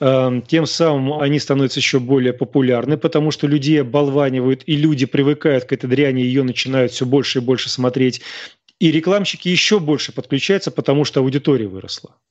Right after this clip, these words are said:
Получается, что примерно таким же образом должна работать антисхема. Но если реклама начнётся на ресурсах, ну, щас вот, опять же, возьмём Народнославянское радио.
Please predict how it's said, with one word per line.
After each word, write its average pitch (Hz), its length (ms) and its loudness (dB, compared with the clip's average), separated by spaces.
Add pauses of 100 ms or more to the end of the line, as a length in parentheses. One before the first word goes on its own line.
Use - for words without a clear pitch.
(880)
Получается, 143 680 0
что 147 300 -2
примерно 170 520 0
таким 156 300 -2
же 139 140 -2
образом 160 460 0
должна 135 380 0
работать 165 400 -2
антисхема. 117 840 -4 (800)
Но 147 460 0 (640)
если 147 760 0 (600)
реклама 139 540 0
начнётся 131 680 -2
на 131 260 2
ресурсах, 139 400 -2
ну, 151 80 0
щас 135 220 0
вот, 127 120 -4
опять 147 480 0
же, 120 60 -2
возьмём 156 160 0
Народнославянское 135 560 0
радио. 104 260 -2